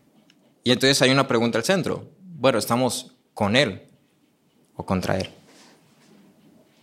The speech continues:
Porque si vienes y escuchas y estás escuchando esto, hay un llamado para ti en este día.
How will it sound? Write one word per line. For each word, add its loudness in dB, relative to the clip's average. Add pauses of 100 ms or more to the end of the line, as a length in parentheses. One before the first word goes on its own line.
(1400)
Porque 0
si 4
vienes 2
y 2
escuchas -2
y -6
estás -2
escuchando -6
esto, -2
hay 0
un 0
llamado 0
para -4
ti -8
en -8
este -10
día. -4